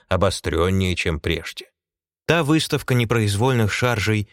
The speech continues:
что развернул прозаик в «Иностранке», передаёт именно это ощущение, обоснованное опытом самоанализа и подтверждённое в повести автопортретом.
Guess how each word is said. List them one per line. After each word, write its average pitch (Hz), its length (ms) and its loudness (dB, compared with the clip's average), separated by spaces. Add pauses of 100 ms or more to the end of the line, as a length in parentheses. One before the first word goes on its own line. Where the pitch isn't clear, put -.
что - 220 -2
развернул 107 460 0
прозаик 98 520 -2
в 90 40 -2
«Иностранке», 104 800 -4 (400)
передаёт 143 560 0
именно 151 480 2
это 139 300 0
ощущение, 139 840 0 (240)
обоснованное 135 840 0
опытом 135 400 0
самоанализа 110 920 0 (240)
и 127 80 2
подтверждённое 127 880 0
в - 80 -14
повести 95 520 -2
автопортретом. 87 840 -4